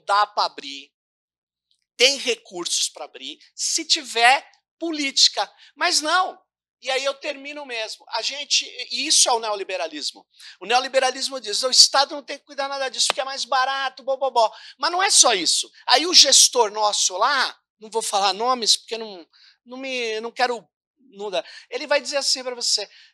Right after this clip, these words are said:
"Tecnologia é como uma caneta BIC, eu uso a que funciona." Tá lá dando a, a ordem no governo Lula, tá lá na Casa Civil, tá lá assinando com a caneta BIC. Enquanto isso,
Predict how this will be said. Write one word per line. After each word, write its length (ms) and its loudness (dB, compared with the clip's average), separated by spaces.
"Tecnologia 720 0
é 40 -2
como 200 -10
uma 120 -6
caneta 400 -6
BIC, 460 -18
eu 120 -6
uso 360 -8
a 40 -10
que 140 -16
funciona." 720 -4
Tá 180 -2
lá 220 4
dando 260 -2
a, 220 2
a 80 12
ordem 520 4
no 100 -10
governo 380 0
Lula, 400 6
tá 160 2
lá 120 6
na 120 4
Casa 260 0
Civil, 680 -6
tá 120 -4
lá 420 -6
assinando 580 -4
com 120 -4
a 40 -4
caneta 380 -6
BIC. 480 -14
Enquanto 540 -6
isso, 540 -2